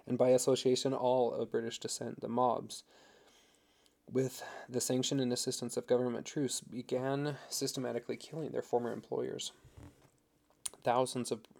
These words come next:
former British citizens escaped across the border into neighboring Botswana, hoping to make their way into South Africa. Less than half of them made it. Surrounded on every side by hostile troops, Donovan and all with him were not able to sneak away. Through a,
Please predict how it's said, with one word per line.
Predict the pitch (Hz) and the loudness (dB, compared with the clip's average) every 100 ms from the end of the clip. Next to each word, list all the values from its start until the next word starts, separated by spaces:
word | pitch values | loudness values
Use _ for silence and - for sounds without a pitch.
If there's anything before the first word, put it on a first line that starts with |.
| - | -14
former | - 123 127 131 | 0 0 2 0
British | 117 123 - | -2 -2 -2
citizens | 117 113 - 113 | -2 -4 -6 -8
escaped | 117 - 120 - | -8 -4 -4 -4
across | - 123 - | -2 -2 -2
the | |
border | 117 117 113 | -2 -2 -2
into | - 117 - 123 123 - - _ | -6 -6 -4 -4 -4 -12 -20 _
neighboring | 131 123 123 120 117 | -2 -2 0 0 0
Botswana, | 110 - 127 139 - - - _ - - - - | -2 -2 -4 -4 -8 -10 -14 _ -20 -20 -20 0
hoping | 135 127 147 | 2 4 4
to | 135 | 2
make | 127 - | 2 2
their | 131 | 4
way | 127 120 | 4 2
into | 110 | 0
South | 110 131 127 | -6 -6 -8
Africa. | 139 - - - 135 - _ _ _ _ _ _ - - 135 | -10 -12 -18 -18 -20 -20 _ _ _ _ _ _ -20 2 4
Less | 139 | 6
than | - 139 | 6 4
half | 131 139 | 2 0
of | 151 | 0
them | 135 131 | 0 -2
made | 143 | -4
it. | 143 - - _ _ - | -6 -10 -18 _ _ -4
Surrounded | 135 127 131 139 | 2 6 6 6
on | 120 | 4
every | 120 135 | 4 2
side | - 117 | 2 2
by | 117 | 2
hostile | 120 - 117 - 127 | 2 2 0 0 -6
troops, | - 135 - | -2 -4 2
Donovan | 131 123 131 143 147 | 4 4 4 0 0
and | - 117 | -4 -4
all | - 113 120 127 | -2 2 2 2
with | 123 131 - | 2 0 -2
him | 123 - | -12 -8
were | 113 | -4
not | 113 113 - | -4 -4 -4
able | 117 117 | -2 -2
to | 127 | -2
sneak | - - - | -8 -10 -6
away. | - - 120 - _ _ _ _ _ - | -4 -4 -6 -12 _ _ _ _ _ -4
Through | 135 | 4
a, | 127 | 6